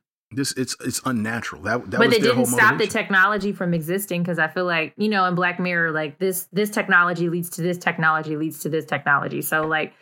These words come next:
Speaker 1: Right.
Speaker 2: in the Black Mirror universe, this technology in nineteen sixty-nine is, like, very similar to, um, the Be Right Back episode, just instead of it being, like,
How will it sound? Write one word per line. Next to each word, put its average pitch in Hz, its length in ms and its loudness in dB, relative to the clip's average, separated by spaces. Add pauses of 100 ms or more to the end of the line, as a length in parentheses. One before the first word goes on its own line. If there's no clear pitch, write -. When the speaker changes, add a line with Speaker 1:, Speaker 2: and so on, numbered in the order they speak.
(140)
Speaker 1:
Right. 104 300 -6
Speaker 2:
in 214 100 2
the 214 80 4
Black 208 260 2
Mirror 208 220 0
universe, 185 560 0
this 202 200 0
technology 175 580 0
in 170 80 0
nineteen 170 340 -2
sixty-nine 160 640 0
is, 151 100 -4
like, 147 140 -4
very 165 320 -2
similar 165 500 -2
to, 151 680 -4 (140)
um, 156 540 2 (340)
the 196 80 -2
Be 190 180 2
Right 175 180 4
Back 170 260 0
episode, 170 720 -2
just 180 220 -2
instead 175 280 0
of 160 160 0
it 156 140 -4
being, 165 360 -2
like, 151 420 -2